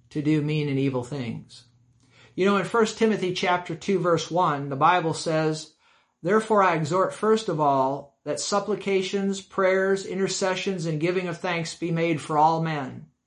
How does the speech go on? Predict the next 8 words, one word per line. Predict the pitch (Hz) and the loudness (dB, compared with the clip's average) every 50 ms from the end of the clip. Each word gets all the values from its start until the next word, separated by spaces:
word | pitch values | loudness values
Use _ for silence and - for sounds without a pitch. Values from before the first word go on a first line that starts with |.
| _ _ _ _ _ _ _ | _ _ _ _ _ _ _
for | _ - 156 147 | _ -8 -8 -8
kings | 151 - 202 214 214 220 226 226 226 233 220 - | -4 -2 0 2 2 2 2 0 0 -2 -4 -6
and | - 151 156 151 | -6 -2 2 4
all | 151 175 190 202 214 208 | 6 6 6 6 4 2
who | 175 214 214 | 2 0 0
are | 202 196 190 | 2 0 0
in | 190 196 | -2 -2
authority, | 196 190 - 190 180 175 170 165 156 143 139 135 135 147 - | -4 -4 0 0 2 2 2 0 -2 -4 -6 -8 -10 -12 -18